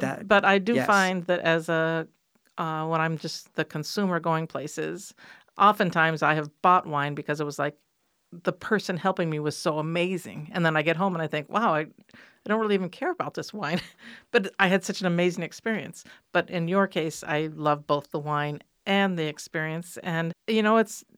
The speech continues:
Speaker 2: not easy to work in a tasting room because everybody that walks in the door is, uh, is unique.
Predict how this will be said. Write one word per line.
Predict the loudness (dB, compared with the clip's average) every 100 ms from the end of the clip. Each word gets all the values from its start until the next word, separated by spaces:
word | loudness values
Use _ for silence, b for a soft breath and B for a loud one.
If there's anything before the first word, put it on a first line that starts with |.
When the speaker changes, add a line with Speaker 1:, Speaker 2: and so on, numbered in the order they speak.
| -2
Speaker 2:
not | 2 2 0
easy | -2 0 0
to | 0 -2
work | 0 2 2 2
in | -4 -4
a |
tasting | -2 -2 -2 -4
room | -4 -4
because | -4 -4 0 0 0
everybody | -2 2 2
that | 2
walks | 4 4 2
in | -4
the | -2
door | 0 2 2
is, | 0 -4 -6 -12 _ -6
uh, | -4 -2 -2
is | -4 -2
unique. | -2 0 0 -2 -12